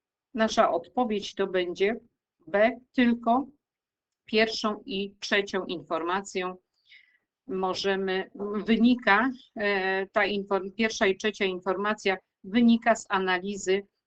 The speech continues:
danych zamieszczonych w treści artykułu.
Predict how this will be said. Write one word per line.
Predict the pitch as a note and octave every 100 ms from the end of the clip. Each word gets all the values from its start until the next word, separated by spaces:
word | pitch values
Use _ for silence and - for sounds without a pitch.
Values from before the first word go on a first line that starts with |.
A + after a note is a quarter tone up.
| _
danych | E3 G3 G3 F#3+
zamieszczonych | D#3+ F3 E3+ E3+ - G3 F#3 F3 F3 _ _ -
w | -
treści | - F#3 - - F3
artykułu. | D#3 - D#3 - - -